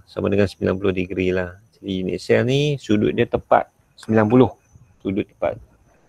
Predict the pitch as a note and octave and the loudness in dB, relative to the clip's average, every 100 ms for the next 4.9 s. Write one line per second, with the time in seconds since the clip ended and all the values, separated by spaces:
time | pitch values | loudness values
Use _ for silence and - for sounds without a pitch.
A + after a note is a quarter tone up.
0 | _ _ _ _ _ _ _ G2+ F#2+ G2 | _ _ _ _ _ _ _ -8 -8 -6
1 | G#2+ G2 F2+ F#2 F2+ - _ _ _ - | -6 -4 -4 -6 -8 -16 _ _ _ -8
2 | F#2 F2+ F#2+ F2+ - _ _ _ _ _ | -8 -6 -10 -10 -14 _ _ _ _ _
3 | _ _ _ _ F#2 F#2+ F#2 F2+ - F#2 | _ _ _ _ -6 -2 -2 -4 -6 -4
4 | F#2+ G2 G2 F#2 - - - D2+ | -4 -6 -8 -12 -14 -20 -2 -2